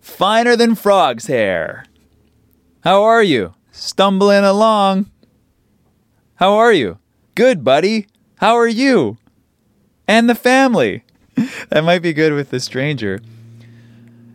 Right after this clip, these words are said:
at the, at the grocery aisle. "How's it going?" "Feels like a Friday." "How's it going?" "Feels like a Friday." "How are ya?"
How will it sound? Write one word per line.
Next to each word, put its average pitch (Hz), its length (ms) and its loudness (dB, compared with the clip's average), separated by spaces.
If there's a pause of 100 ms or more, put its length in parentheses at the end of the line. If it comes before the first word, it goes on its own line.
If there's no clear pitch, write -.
(360)
at 127 180 -6
the, 120 280 -2 (280)
at 117 120 -8
the 131 160 -2
grocery 135 480 -2
aisle. 98 420 -4 (1080)
"How's 185 260 0
it 185 100 -4
going?" 156 420 -2 (580)
"Feels 262 280 2
like 254 180 0
a 233 60 -8
Friday." 170 680 -2 (640)
"How's 202 240 -2
it 214 80 -2
going?" 190 360 0
"Feels 233 280 0
like 226 140 0
a 196 40 -10
Friday." 180 540 -4 (920)
"How 208 220 0
are 254 200 2
ya?" 117 220 -2